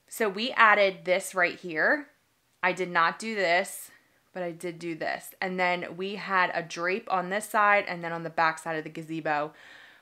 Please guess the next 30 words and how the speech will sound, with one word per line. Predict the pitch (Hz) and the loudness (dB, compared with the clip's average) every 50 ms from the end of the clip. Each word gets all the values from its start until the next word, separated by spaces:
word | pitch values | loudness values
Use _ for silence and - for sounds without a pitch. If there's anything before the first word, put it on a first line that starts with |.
| _ _ | _ _
we | 185 190 175 | -6 -6 -6
had | - 160 170 165 160 151 147 151 147 - | -6 -4 -2 0 0 0 0 -4 -6 -6
another | 170 170 165 160 156 151 | -6 -4 -4 -4 -4 -6
drape. | 147 - 160 147 101 85 - - _ _ - | -6 -4 -4 -4 -4 -4 -8 -16 _ _ -2
And | 185 180 170 170 170 160 - - | 0 0 2 0 -2 -2 -2 2
I | 160 165 185 185 | 2 2 2 2
think | - 196 190 180 - | -2 -6 -6 -6 -6
it | - | -8
was | 170 160 - | -8 -10 -12
perfect. | - - - 277 277 277 285 269 262 - - - _ _ _ _ _ - | -4 2 2 2 4 4 2 0 0 -4 -12 -20 _ _ _ _ _ -4
I | 180 170 175 170 170 170 | -2 0 2 2 0 -2
didn't, | 165 165 - 196 202 - - | -4 -4 -4 -4 -2 2 2
I | 190 | 2
wanted | 185 190 202 214 214 | 2 2 2 0 0
the | 202 208 | -2 -6
ceremony | - - 214 202 196 196 196 190 196 196 | -6 -2 0 0 0 0 -2 -2 -4 -6
to | 190 - 190 | -8 -8 -10
be | 180 180 175 170 170 170 - - - - - - - - - | -10 -8 -8 -8 -8 -8 -10 -14 -18 -18 -18 -20 -20 -20 -20
very | 170 165 190 202 202 220 233 247 | -6 -2 0 2 2 2 2 0
simple, | 240 - - 226 214 214 - - 220 214 214 214 214 214 208 - - _ _ | -2 -2 -2 -2 -2 0 4 6 8 10 10 10 8 6 2 -4 -14 _ _
but | - 185 - - | 2 2 2 0
still | - - 196 190 185 | 0 2 2 2 2
have | 180 185 180 180 175 170 | 4 6 8 8 8 6
the | 165 170 - - | 4 2 4 4
added | 165 170 170 165 | 2 2 0 -4
touch | - - - 175 165 170 - - - | -6 -2 0 0 0 0 -4 -6 -2
of | 170 165 170 160 156 | 0 0 0 0 0
the | 156 165 | -6 -6
tropical | - 170 151 - - 151 - 156 | -2 -2 -2 -2 -2 -6 -8 -6
flowers. | - - 233 240 254 254 254 254 254 247 - - | 0 4 6 6 6 6 6 4 2 0 -2 -8